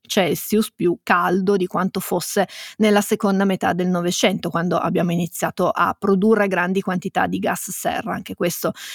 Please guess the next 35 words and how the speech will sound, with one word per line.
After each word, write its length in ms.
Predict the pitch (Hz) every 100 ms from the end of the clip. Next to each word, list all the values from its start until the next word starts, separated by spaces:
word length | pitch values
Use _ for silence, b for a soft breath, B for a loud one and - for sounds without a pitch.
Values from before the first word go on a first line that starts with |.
| B
ve 100 | 202
l'abbiamo 360 | 196 190 196 202
già 260 | 190 190 196
raccontato. 840 | 190 - 190 190 175 - - 208 B B B B
Il 140 | 269
duemilaventidue 1200 | 214 220 240 190 - 190 190 208 262 233 269 254
è 80 | -
stato 340 | 190 202 190 196
il 140 | 202
quinto 460 | 269 285 240 - 202
anno 340 | 202 185 185
più 160 | - 226
caldo 420 | 214 208 220 240
da 140 | 185
quando 260 | 208 202 208
si 300 | - 202 208
registrano 640 | 196 196 160 170 - 196 190
in 80 |
maniera 300 | 220 180 170
sistematica 840 | 170 185 - 214 180 185 - 190 175
le 160 | 185 180
temperature. 800 | 190 175 180 - 180 156 185 - B B B
Gli 80 | 226
ultimi 380 | 262 233 196 220
otto 380 | 214 _ 254
anni 480 | 262 190 190 190 233
sono 240 | 247 202 202
stati 340 | 196 190 190
tutti 460 | - 262 - - 180
e 220 | - 190
otto 640 | 170 180 - - 226 269
i 120 | - 196
più 160 | 233
caldi 520 | - 180 190 180 226 240
mai 340 | 190 170 185